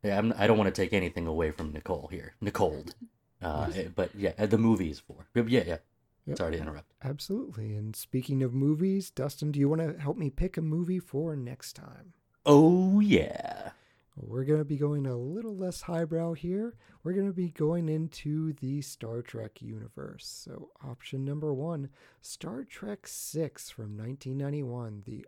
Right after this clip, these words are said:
Speaker 2: Undiscovered Country. On the eve of retirement, Kirk and McCoy are charged with assassinating the Klingon High Chancellor, and they are imprisoned. The Em-, Enterprise crew must help them escape to thwart a conspiracy aimed at sabotaging the last best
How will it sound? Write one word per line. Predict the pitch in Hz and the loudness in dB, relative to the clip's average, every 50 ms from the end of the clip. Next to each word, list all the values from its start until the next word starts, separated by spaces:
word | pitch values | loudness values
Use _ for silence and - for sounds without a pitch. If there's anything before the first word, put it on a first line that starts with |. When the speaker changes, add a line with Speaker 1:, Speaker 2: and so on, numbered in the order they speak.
| - | -12
Speaker 2:
Undiscovered | - 127 120 127 131 131 143 139 139 - - 131 123 123 139 139 131 131 - | -10 -8 -6 -6 -4 -4 -4 -6 -6 -8 -10 -8 -8 -4 -4 -4 -6 -6 -10
Country. | - 127 127 135 - - - - - 127 _ _ _ _ _ _ _ _ - | -12 -10 -10 -10 -12 -14 -16 -16 -18 -18 _ _ _ _ _ _ _ _ -6
On | 135 131 | -4 -4
the | 127 131 - 156 | -4 -4 -4 -2
eve | 139 156 170 147 | -2 0 0 0
of | 170 170 151 156 | -2 -2 -2 -2
retirement, | 147 143 135 - - 139 135 147 151 139 120 113 - - _ | -2 -4 -4 -6 -8 -6 -4 -4 -4 -4 -6 -8 -10 -12 _
Kirk | - - - 170 175 - - | -14 -8 -6 -6 -6 -6 -8
and | 151 151 | -8 -8
McCoy | 143 - - 160 165 160 151 147 | -8 -8 -6 -4 -2 0 0 -2
are | 127 120 | -4 -6
charged | - - 127 135 147 143 - - | -8 -8 -6 -6 -6 -6 -8 -10
with | 127 120 - | -12 -12 -12
assassinating | 123 117 - - - 156 170 156 - 160 156 156 156 156 160 160 151 | -12 -14 -12 -10 -8 -8 -8 -8 -8 -8 -6 -4 -4 -4 -4 -4 -6
the | 135 | -8
Klingon | - - - 131 135 139 139 139 143 143 139 | -10 -8 -8 -6 -4 -2 -2 -2 -2 -4 -6
High | 127 - - 135 127 131 | -6 -8 -8 -6 -6 -6
Chancellor, | 135 - - - 131 127 131 131 - - - 127 123 127 123 _ _ _ _ _ _ - - | -6 -8 -10 -8 -8 -6 -6 -8 -10 -12 -10 -10 -10 -10 -10 _ _ _ _ _ _ -18 -12
and | - 117 113 113 | -10 -8 -8 -6
they | 113 113 123 | -6 -6 -4
are | 127 127 127 123 | -4 -4 -4 -4
imprisoned. | 123 123 120 - - - - - 131 - - - _ - _ _ _ _ _ - | -4 -6 -8 -10 -12 -12 -12 -10 -12 -14 -16 -16 _ -20 _ _ _ _ _ -6
The | 127 123 | -4 -4
Em-, | 127 131 127 _ _ _ _ - | -4 -4 -6 _ _ _ _ -2
Enterprise | - 156 165 160 - - 143 131 127 127 - - | 0 2 2 2 0 0 -2 -2 -2 -2 -4 -6
crew | - - 190 202 208 | -2 0 0 2 2
must | 196 175 131 120 - - | 0 0 -2 -4 -8 -8
help | - 127 147 - - | -6 -6 -6 -4 -4
them | 175 156 147 | -4 -2 -2
escape | 143 135 - - - 160 190 190 - | -4 -6 -6 -6 -6 -6 -6 -6 -8
to | - 143 | -12 -14
thwart | 131 _ - 127 117 123 143 160 156 - | -14 _ -12 -8 -4 -2 -2 -2 -2 -6
a | 131 | -8
conspiracy | - 117 113 110 - - - 143 156 170 160 - 170 165 269 240 | -8 -10 -14 -12 -12 -8 -6 -4 -4 -4 -4 -4 -6 -8 -8 -6
aimed | 147 123 127 143 147 131 | -4 -4 -2 -2 -2 -4
at | 131 - - | -6 -8 -10
sabotaging | - - 135 139 139 147 143 143 131 139 135 127 147 147 143 | -10 -8 -6 -4 -6 -6 -4 -4 -4 -4 -4 -4 -4 -4 -4
the | 123 117 - | -4 -6 -8
last | - - - 156 165 165 - - - _ | -10 -8 -8 -6 -6 -6 -8 -10 -14 _
best | - 143 143 139 - - | -8 -6 -6 -6 -8 -12